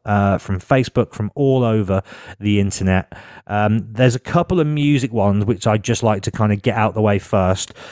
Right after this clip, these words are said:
Um, I wasn't gonna put any music questions in the list 'cause,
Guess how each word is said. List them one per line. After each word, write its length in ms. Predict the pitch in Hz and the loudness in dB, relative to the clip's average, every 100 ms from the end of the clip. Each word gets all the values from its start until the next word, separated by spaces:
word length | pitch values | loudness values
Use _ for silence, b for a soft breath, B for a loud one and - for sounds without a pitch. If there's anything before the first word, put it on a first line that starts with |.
| B - | B -4
Um, 500 | 101 104 104 107 - | 0 2 2 2 -2
I 140 | 110 117 | -4 0
wasn't 300 | 165 165 156 | 2 0 0
gonna 160 | 135 | 0
put 180 | - 123 | 0 -2
any 320 | 120 117 110 | 0 2 0
music 380 | 120 117 101 104 | 2 2 2 0
questions 440 | - 104 - 107 107 | 0 0 0 -2 0
in 120 | 107 | 2
the 60 | 107 | 2
list 380 | 123 95 - - | 2 0 -6 2
'cause, 300 | 104 87 | 2 2